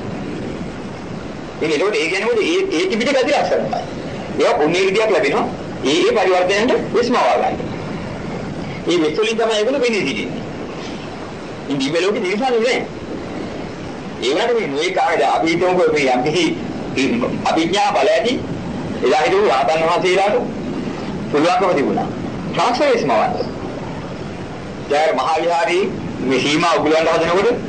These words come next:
සිතුල්පව් විහිර වාසය කරපු එක්තරා හත් අවුරුදු සාමණේර වෙන හදේ නම රාක්ෂස වේශයක් මවාගෙන මොකද එයාට තිබුණා? මේ අර විකුපන ඉර්ධිය.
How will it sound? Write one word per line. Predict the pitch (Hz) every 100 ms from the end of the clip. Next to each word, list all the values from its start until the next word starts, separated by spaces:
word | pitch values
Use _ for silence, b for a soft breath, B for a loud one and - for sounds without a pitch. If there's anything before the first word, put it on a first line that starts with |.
| -
සිතුල්පව් | - 135 165 175 175
විහිර | 175 180
වාසය | 165 160 165
කරපු | 165 175 165
එක්තරා | 139 156 139
හත් | 143
අවුරුදු | 151 160 160
සාමණේර | 143 147 156 160
වෙන | 160 160
හදේ | 160 175
නම | 180 247 466 - - - - - -
රාක්ෂස | - - - 185
වේශයක් | 156 165 175 180
මවාගෙන | 165 180 185
මොකද | 151 165
එයාට | 143 143
තිබුණා? | 170 233 - - - -
මේ | 139 143
අර | 139
විකුපන | 139 151 - 240
ඉර්ධිය. | 240 233 160 107